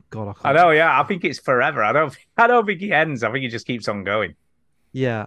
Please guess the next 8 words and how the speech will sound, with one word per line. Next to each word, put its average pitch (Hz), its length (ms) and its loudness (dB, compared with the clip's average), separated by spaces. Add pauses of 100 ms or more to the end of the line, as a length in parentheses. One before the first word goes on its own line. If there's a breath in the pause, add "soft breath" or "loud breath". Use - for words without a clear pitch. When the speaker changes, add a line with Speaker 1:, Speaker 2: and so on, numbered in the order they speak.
Speaker 1:
Um, 165 520 0 (580)
so 165 480 0 (680)
why 196 240 -4
is 320 140 0
there 269 120 -2
so 233 160 -8
many 202 140 -6
fucking 165 760 -8